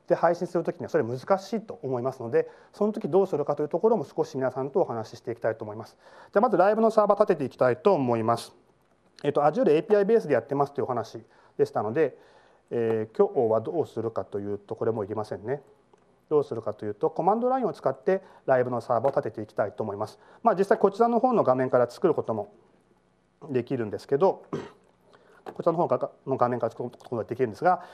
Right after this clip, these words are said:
えー、コマンドラインの方で叩いて、えー、作っていきたいと思います。で、えー、こちら何してるかっていうと、ライブの場合、チャンネルとプログラムって二つのものが必要なんですけど、まずチャンネルを作ります。チャンネルはエンコーダーからの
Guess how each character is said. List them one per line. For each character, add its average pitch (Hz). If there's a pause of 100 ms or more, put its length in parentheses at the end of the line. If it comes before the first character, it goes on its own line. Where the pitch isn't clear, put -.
(200)
え 113
ー、 -
コ 147
マ 151
ン 151
ド 143
ラ 147
イ 127
ン 123
の 113
方 131
で 175
叩 131
い 113
て、 202 (200)
え 120
ー、 113
作 -
っ -
て -
い 113
き -
た 113
い 101
と -
思 120
い 101
ま 104
す。 - (1040)
で、 175 (400)
え 139
ー、 139
こ 202
ち 202
ら 233
何 233
し 233
て 180
る 180
か 151
っ 139
て 139
い 127
う 123
と、 135 (340)
ラ 208
イ 247
ブ 277
の 254
場 233
合、 226
チ -
ャ 190
ン 214
ネ 240
ル 254
と 254
プ 226
ロ 233
グ 240
ラ 214
ム 160
っ -
て -
二 170
つ -
の 180
も 127
の 120
が 101
必 -
要 123
な 117
ん 104
で 92
す -
け 120
ど、 156
ま 202
ず -
チ -
ャ 180
ン 190
ネ 208
ル 208
を 202
作 -
り 170
ま 160
す。 -
チ -
ャ 175
ン -
ネ 208
ル 208
は 208 (420)
エ 175
ン 214
コ 208
ー 202
ダ 202
ー -
か 202
ら 156
の -